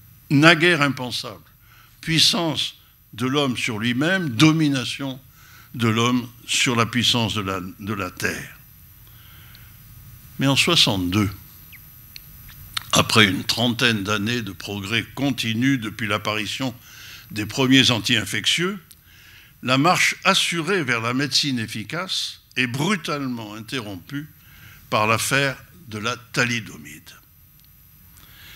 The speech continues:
Cet antinauséeux est prescrit aux femmes enceintes et il faudra du temps pour lui imputer la responsabilité de la naissance de milliers d'enfants,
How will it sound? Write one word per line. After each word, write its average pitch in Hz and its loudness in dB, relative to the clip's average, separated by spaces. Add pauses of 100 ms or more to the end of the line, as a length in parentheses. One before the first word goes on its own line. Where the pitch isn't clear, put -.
(100)
Cet 143 4
antinauséeux 143 4
est 101 -6
prescrit 147 -2
aux 117 -4
femmes 131 -4
enceintes 175 -6 (680)
et 113 0
il 117 0
faudra 131 -4
du 113 -2
temps 95 -10 (920)
pour 131 4
lui 131 8
imputer 151 2
la 120 0
responsabilité 131 0
de 113 -6
la 113 -4
naissance 131 0 (680)
de 127 0
milliers 160 4
d'enfants, 131 -6